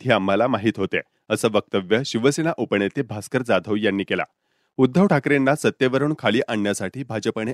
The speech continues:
अनेक प्रयत्न केले, पण ते यशस्वी झाले नसल्यानं त्यांनी शिवसेनेचे चाळीस आमदार फोडल्याचे जाधव म्हणाले. पण चाळीस आमदार सुद्धा स्थिर राहू नये यासाठी स्वतः भाजप प्रयत्न करत आहे. भाजपच शिंदे गटाला सुरुंग लावणार असा थेट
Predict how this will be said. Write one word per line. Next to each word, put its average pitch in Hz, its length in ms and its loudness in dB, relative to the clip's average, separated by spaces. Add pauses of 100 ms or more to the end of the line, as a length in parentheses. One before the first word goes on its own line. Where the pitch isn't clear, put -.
अनेक 120 280 -8
प्रयत्न 101 320 -2
केले, 90 180 -4 (340)
पण 104 120 -2
ते 135 140 -2
यशस्वी 120 480 -2
झाले 101 240 -2
नसल्यानं 98 400 0 (220)
त्यांनी 147 240 4
शिवसेनेचे 147 600 2
चाळीस 139 440 4
आमदार 104 340 0
फोडल्याचे 101 400 0
जाधव 107 320 2
म्हणाले. 98 340 -2 (240)
पण 175 140 4
चाळीस 156 380 4
आमदार 131 280 4
सुद्धा 131 300 -2
स्थिर 160 320 2
राहू 113 260 2
नये 101 260 0 (100)
यासाठी 135 400 0
स्वतः 120 400 -2
भाजप 110 380 -4
प्रयत्न 104 340 -2
करत 104 280 -2
आहे. 101 200 -2 (400)
भाजपच 175 420 2
शिंदे 123 300 2
गटाला 113 340 0
सुरुंग 110 320 -2
लावणार 104 480 2
असा 117 200 -2 (120)
थेट 127 140 -2